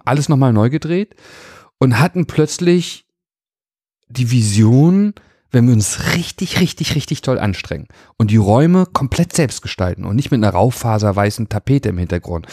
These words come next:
wie aus unseren ganzen anderen Amateurfilmen oder sowas, sondern wir bauen jetzt alles und wir setzen jetzt auch Licht und wir versuchen uns jetzt auch in Departments zu orientieren, <laughs> sag ich mal so. Ich will das übrigens auch da nicht, ich will das nicht kleinreden.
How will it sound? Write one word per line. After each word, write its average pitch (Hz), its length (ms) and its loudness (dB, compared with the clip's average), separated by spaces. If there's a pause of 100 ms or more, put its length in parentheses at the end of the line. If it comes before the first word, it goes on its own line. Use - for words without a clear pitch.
(260)
wie 104 160 2
aus 101 100 0
unseren 107 260 2
ganzen 131 280 0
anderen 127 260 2
Amateurfilmen 101 680 -2
oder 90 140 -4
sowas, 92 200 -4
sondern 123 320 2 (460)
wir 127 200 -2
bauen 170 420 0
jetzt 107 240 -2
alles 87 240 -4
und 110 140 -4
wir 110 80 4
setzen 151 360 0
jetzt 165 180 -2
auch - 200 -4
Licht 151 480 0 (440)
und 113 120 2
wir 120 100 2
versuchen 131 460 0
uns 165 140 -2
jetzt 160 160 0
auch 123 140 -2
in 135 120 4
Departments 160 960 -2
zu 165 180 -6
orientieren, 135 760 0
<laughs> - 20 -4
sag 123 260 -2
ich 143 160 -4
mal 98 240 2
so. 98 80 -2 (240)
Ich - 80 -6
will 190 60 2
das 196 140 0
übrigens 180 240 0
auch 147 100 0
da 170 140 0
nicht, 165 160 -2
ich - 40 -16
will 170 60 -4
das 170 160 0
nicht 196 160 2
kleinreden. 120 540 -2